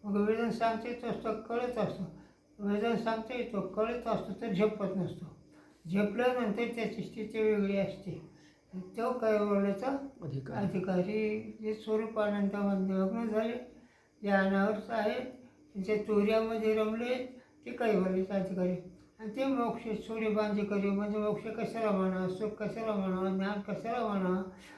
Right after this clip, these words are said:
Speaker 1: आ, हे जग असंच आहे, जड आहे, दुःखरूप आहे, हे जे सांगतात,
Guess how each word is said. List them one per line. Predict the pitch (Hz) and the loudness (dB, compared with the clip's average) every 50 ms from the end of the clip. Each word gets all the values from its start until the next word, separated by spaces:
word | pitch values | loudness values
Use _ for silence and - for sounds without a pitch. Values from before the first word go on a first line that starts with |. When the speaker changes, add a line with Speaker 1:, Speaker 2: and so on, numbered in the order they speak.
| - - - | -20 -14 -6
Speaker 1:
आ, | 208 208 208 208 214 214 | -2 2 2 4 4 4
हे | 202 214 214 190 | 6 6 6 6
जग | 185 220 220 214 | 6 4 4 6
असंच | 214 214 208 180 - 233 233 - - | 6 6 6 4 4 0 -2 -2 0
आहे, | 214 196 196 196 196 202 190 180 | 2 4 6 6 6 4 4 2
जड | - 220 226 226 233 | 2 0 0 0 2
आहे, | 220 196 196 202 202 196 185 | 2 2 4 4 4 2 2
दुःखरूप | 220 214 - - 226 254 247 240 247 240 220 | 2 0 0 -2 -6 -6 -6 -6 -4 0 2
आहे, | 196 190 196 196 196 202 202 - - - - - - - - 220 | 2 4 4 4 4 2 0 -2 -10 -16 -18 -20 -20 -10 -6 -4
हे | 226 233 | -2 -2
जे | 220 226 233 233 226 220 208 202 202 - - - - - - 185 180 180 - - - - _ _ 220 | -2 0 0 0 0 2 2 0 0 -2 -4 -8 -14 -18 -18 -16 -16 -16 -16 -18 -20 -20 _ _ -12
सांगतात, | 214 202 - - 208 208 202 196 202 226 233 202 180 180 185 | -12 -12 -6 0 4 4 4 4 4 4 4 4 4 4 0